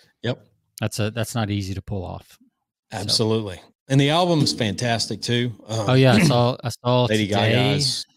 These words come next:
Speaker 1: yeah.
Speaker 2: that, um, it is also, the, the album has broken all kinds of records.
Speaker 1: Oh, I'm sure. Yeah.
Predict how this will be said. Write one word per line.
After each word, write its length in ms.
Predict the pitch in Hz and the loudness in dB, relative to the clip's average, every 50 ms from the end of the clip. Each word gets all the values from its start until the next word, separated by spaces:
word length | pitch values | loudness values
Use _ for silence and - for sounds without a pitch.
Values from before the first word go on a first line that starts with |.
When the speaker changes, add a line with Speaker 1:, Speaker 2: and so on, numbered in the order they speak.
| _ _ - | _ _ -16
Speaker 1:
yeah. 160 | 82 76 76 - _ _ _ _ _ _ _ - | -14 -14 -14 -16 _ _ _ _ _ _ _ -10
Speaker 2:
that, 260 | 113 113 104 101 101 | -6 -2 -2 -2 -2
um, 480 | 101 98 95 95 92 92 90 90 90 82 - - _ _ _ _ _ _ _ _ _ _ _ _ | -2 -2 -4 -4 -6 -8 -10 -12 -12 -14 -18 -20 _ _ _ _ _ _ _ _ _ _ _ _
it 160 | - 113 113 101 | -12 -10 -8 -8
is 420 | 104 92 90 87 - - - - _ _ _ _ _ _ _ _ _ _ _ _ _ _ _ | -8 -8 -8 -10 -12 -12 -14 -16 _ _ _ _ _ _ _ _ _ _ _ _ _ _ _
also, 560 | - 120 120 110 - - 110 95 92 92 98 113 - | -4 -2 -2 -2 -2 -2 -2 -2 -2 -4 -6 -8 -8
the, 200 | - 110 - - 139 | -8 -8 -8 -8 -6
the 120 | 117 120 | -6 -4
album 400 | - 113 113 117 107 104 101 87 | -2 0 0 0 0 -2 -4 -6
has 120 | 98 90 | -6 -8
broken 640 | - - - 98 98 - - 101 95 92 90 90 90 - _ _ _ _ _ _ _ _ _ _ _ _ _ _ _ | -6 -4 -2 -2 -2 -2 -2 -2 -2 -2 -4 -6 -10 -12 _ _ _ _ _ _ _ _ _ _ _ _ _ _ _
all 160 | - 104 95 | -2 -2 -2
kinds 300 | - - 110 98 92 87 | 0 0 0 0 0 -2
of 100 | 90 82 | -4 -4
records. 600 | 90 87 82 - - 110 107 107 - - - - - - - - | -4 -4 -4 -4 -6 -10 -10 -10 -8 -10 -10 -10 -12 -16 -14 -8
Speaker 1:
Oh, 140 | - 113 101 | -4 -4 -2
I'm 100 | 95 92 | -2 -2
sure. 380 | 95 - - 123 123 98 76 - _ _ _ | -4 -4 -4 -4 -6 -6 -8 -12 _ _ _
Yeah. 220 | _ - 80 76 | _ -12 -12 -12